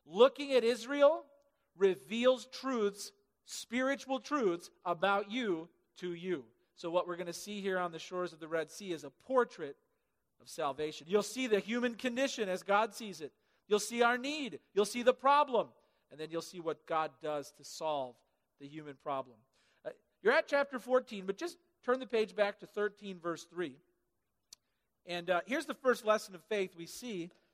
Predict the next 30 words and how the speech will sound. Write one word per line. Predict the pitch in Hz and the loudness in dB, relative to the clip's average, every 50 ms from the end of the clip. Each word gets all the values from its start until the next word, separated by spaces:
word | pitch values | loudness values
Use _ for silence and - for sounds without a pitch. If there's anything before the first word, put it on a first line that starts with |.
| _ _ _ | _ _ _
in | - 175 170 165 160 160 _ _ | -8 -8 -8 -8 -10 -16 _ _
chapter | - 220 220 214 - 196 | 0 2 2 2 -2 -12
thirteen, | - - 220 208 202 - 226 208 | -4 0 0 0 0 -4 -12 -10
verse | 190 185 196 180 - | -2 -2 -2 -2 -2
three. | - - 208 185 | -6 -6 -4 0
"Then | 175 233 277 | 2 2 2
Moses | 269 285 311 359 381 359 330 233 | 6 6 6 6 6 0 -2 -6
said | - - 254 254 226 | 0 2 2 2 2
to | 240 | 0
the | 208 202 | -4 -6
people, | 196 - 254 262 - - 139 147 - _ _ _ _ | -4 -4 -10 -10 -8 -8 -8 -8 -8 _ _ _ _
'Remember | - 220 247 269 294 349 370 - | -4 0 4 4 4 4 4 2
this | 311 311 262 214 | 0 0 -4 -2
day | 208 262 285 320 359 339 262 | 4 6 8 8 8 6 4
in | 220 220 | 2 2
which | 262 269 - - | 0 -4 -4 -4
you | 277 294 | -6 -6
came | - - 294 277 277 269 | -2 -2 0 0 2 4
out | 269 285 302 269 214 - - _ | 4 6 6 4 2 0 -6 _
from | _ 233 240 | _ -2 -2
Egypt, | 262 285 320 262 - 262 202 135 - _ _ _ _ _ _ _ _ | 0 -2 -4 -2 0 0 0 0 -2 _ _ _ _ _ _ _ _
out | - 208 226 240 | 4 6 6 6
of | 240 226 196 | 6 2 2
the,'" | 208 208 190 | 4 4 4
get | 180 - 226 254 - | 4 4 0 0 0
this, | 202 180 180 - - - _ _ _ _ _ _ | -2 -6 -6 -8 -12 -18 _ _ _ _ _ _
"'the | 208 214 | 2 2
house | 196 190 214 294 339 359 302 247 220 214 - | 2 2 6 8 8 8 8 6 2 2 -2
of | 226 196 | -4 -4
slavery. | - - - - - 254 277 311 339 359 381 392 359 330 294 240 196 165 143 | -2 -4 -4 -4 -4 0 4 4 6 6 6 4 4 2 0 0 0 -2 -2